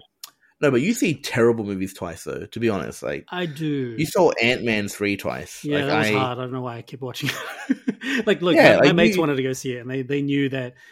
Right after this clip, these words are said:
Speaker 2: like, they wanted somebody else to go, somebody that's, like, very encyclopedia heavy on M C U. So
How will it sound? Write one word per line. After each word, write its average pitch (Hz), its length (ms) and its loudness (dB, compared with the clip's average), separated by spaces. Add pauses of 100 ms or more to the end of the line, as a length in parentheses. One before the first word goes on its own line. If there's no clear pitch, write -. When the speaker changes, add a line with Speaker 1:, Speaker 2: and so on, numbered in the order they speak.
(180)
Speaker 2:
like, 156 120 -4
they 147 100 0
wanted 147 280 -2
somebody 139 260 -4
else 127 180 -6
to 127 60 -14
go, 123 160 -6
somebody 123 320 -8
that's, 117 260 -16
like, 117 160 -16 (160)
very 120 720 -8
encyclopedia 123 800 -14
heavy 120 380 -10
on 120 420 -14
M 123 100 -12
C - 160 -14
U. 180 260 -2
So 120 340 -8